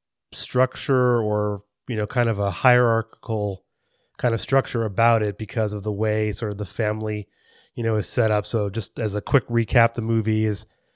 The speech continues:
basically about a family who's sort of the, the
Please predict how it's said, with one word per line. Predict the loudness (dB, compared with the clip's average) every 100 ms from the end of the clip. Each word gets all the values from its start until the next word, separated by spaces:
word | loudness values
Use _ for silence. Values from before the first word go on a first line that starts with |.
| _ _
basically | 6 6 6 4
about | 6 6 6
a | 4
family | 0 0 2 0
who's | 0 0 0 -4
sort | -4 -2
of | -2 -6 -8
the, | -8 -8 -12
the | -8